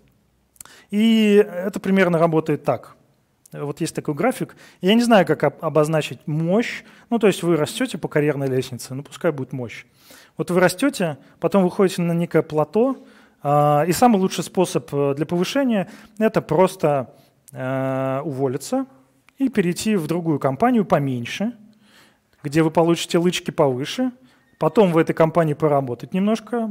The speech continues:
потом уволиться и с этой же самой лычкой, то есть какого-нибудь там, не знаю, а, сеньор-менеджера,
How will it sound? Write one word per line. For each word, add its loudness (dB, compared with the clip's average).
потом -2
уволиться 0
и -4
с 0
этой 2
же -2
самой 0
лычкой, 0
то -8
есть -10
какого-нибудь -6
там, -14
не -12
знаю, -14
а, 2
сеньор-менеджера, -2